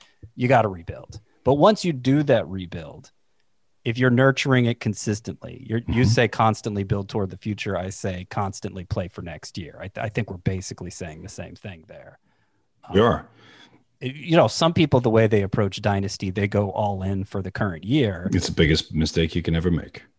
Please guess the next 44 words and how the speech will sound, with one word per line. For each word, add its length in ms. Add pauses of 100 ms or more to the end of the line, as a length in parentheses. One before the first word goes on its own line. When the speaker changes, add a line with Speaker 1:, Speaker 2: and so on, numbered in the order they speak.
(100)
Speaker 1:
And 340
then 520 (960)
they 260
rebuild 460
for 120
the 80
next 240
three 200
years 280
and 100
go 260
all 280
in 120
for 120
one 240
year 260
again. 340
It's 180
like 100
Speaker 2:
And 80
you 60
Speaker 1:
the 60
Speaker 2:
better 200
be 120
right. 420 (320)
Speaker 1:
Right, 420
right. 320
Speaker 2:
You 60
know 80
what, 100
you 80
know 60
what's 140
the 60
key? 200
You 220
know 80
what 80
people 180
don't 180
understand 640 (200)
to 120
Dynasty 380
leagues 400